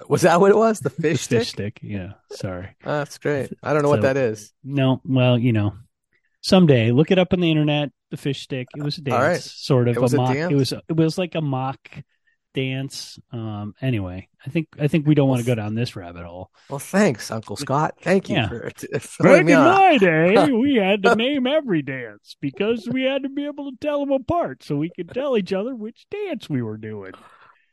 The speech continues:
Speaker 2: Are
Speaker 1: That,
Speaker 2: you
Speaker 1: that's
Speaker 2: doing the
Speaker 1: great.
Speaker 2: twist? No, sir.
Speaker 1: Oh,
Speaker 2: I am doing
Speaker 1: uh,
Speaker 2: the fish stick.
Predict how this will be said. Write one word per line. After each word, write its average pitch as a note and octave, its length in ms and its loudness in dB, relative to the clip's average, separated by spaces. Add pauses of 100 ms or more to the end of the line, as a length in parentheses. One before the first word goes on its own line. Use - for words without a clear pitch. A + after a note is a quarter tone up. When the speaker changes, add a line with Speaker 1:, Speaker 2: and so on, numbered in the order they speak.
(320)
Speaker 2:
Are D#3+ 80 -12
Speaker 1:
That, F3 140 -4
Speaker 2:
you B3+ 40 -2
Speaker 1:
that's C4 160 -2
Speaker 2:
doing A#3+ 140 2
the G#2+ 60 2
Speaker 1:
great. - 180 -2
Speaker 2:
twist? C#4+ 640 -4 (180)
No, C4 220 -6
sir. - 180 -4
Speaker 1:
Oh, C#3+ 240 2
Speaker 2:
I B3 140 -6 (120)
am C3+ 120 -2
doing G#3+ 240 -2
Speaker 1:
uh, B3 60 0
Speaker 2:
the D4 80 0
fish G4 320 0
stick. - 580 -10